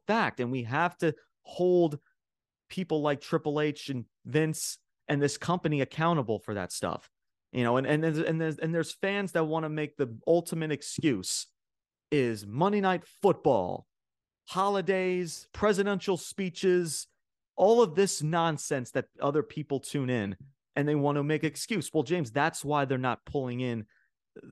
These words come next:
uh, that two million viewership like you always mention. Well,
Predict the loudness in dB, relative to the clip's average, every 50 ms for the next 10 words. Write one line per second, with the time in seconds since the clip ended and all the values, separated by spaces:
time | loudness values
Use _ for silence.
0 | -20 -20 -18 -6 -2 0 2 4 2 2 0 -2 -12 -20 -20 _ 0 0 0 0
1 | -4 -10 -2 0 0 0 2 0 0 0 0 -2 -4 -2 0 0 2 2 2 0
2 | 0 -2 -4 -2 0 -4 -4 -4 -4 -4 -2 0 0 0 0 -2 -4 -4 -6 -8
3 | -6 -6 -8 -8 -4 0 2 2 2 2 0 -6